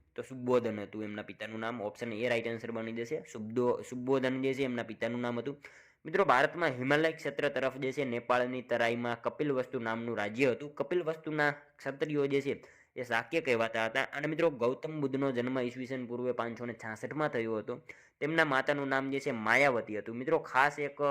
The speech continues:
યાદ રાખવા જેવી બાબત એ છે કે એમના પાલક માતા જે છે ને એમનું નામ હતું ગૌતમી મહાપ્રજાપતિ. બરાબર, આ એક જે છે એ ખાસ યાદ રાખજો.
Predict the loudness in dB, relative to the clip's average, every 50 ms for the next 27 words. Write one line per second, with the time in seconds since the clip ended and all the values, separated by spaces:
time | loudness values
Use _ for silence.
0 | 2 0 0 2 2 4 4 4 4 4 4 0 0 0 -2 -2 0 0 0 2
1 | 0 0 2 2 2 2 2 0 -4 -4 -6 -8 -18 -20 -20 _ _ _ 2 4
2 | 4 4 6 4 4 4 4 2 2 4 4 2 0 0 0 0 2 2 2 2
3 | 2 2 0 0 0 -2 -2 -4 -6 -8 -8 -6 -4 -4 -2 0 0 0 0 -2
4 | -4 -6 -6 -4 -2 -2 -2 0 0 -2 -2 -2 -4 -6 -8 -10 -14 -16 -12 -8
5 | -4 -2 -2 -2 0 -2 -2 -2 -2 -4 -6 -8 -10 -8 -4 -2 -2 0 -2 -4
6 | -6 -10 _ -2 0 2 2 2 0 -2 -6 -10 -10 -10 -8 -6 -6 -4 -4 -4
7 | -4 -6 -6 -8 -16 -20 -20 _ _ _ _ -2 -2 -2 -2 0 2 2 2 2
8 | -2 -6 -4 -4 -4 -4 -4 -4 -4 -4 -6 -8 -12 -12 -12